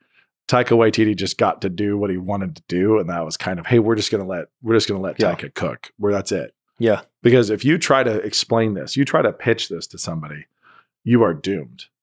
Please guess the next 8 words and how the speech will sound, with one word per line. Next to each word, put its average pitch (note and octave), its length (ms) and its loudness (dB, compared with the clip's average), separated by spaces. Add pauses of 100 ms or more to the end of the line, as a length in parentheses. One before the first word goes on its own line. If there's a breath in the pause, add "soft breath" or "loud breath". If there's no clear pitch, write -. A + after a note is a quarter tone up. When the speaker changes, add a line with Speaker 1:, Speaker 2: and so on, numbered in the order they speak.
(120)
Speaker 2:
Mm-hmm. A2 320 -6 (140)
Speaker 1:
Like, A2 220 4
you A#2 220 2
are G2+ 340 -2 (600)
really, A#2+ 420 4
really G#2 300 0
doomed. D2 500 -8 (420 loud breath)
Now, A2+ 580 2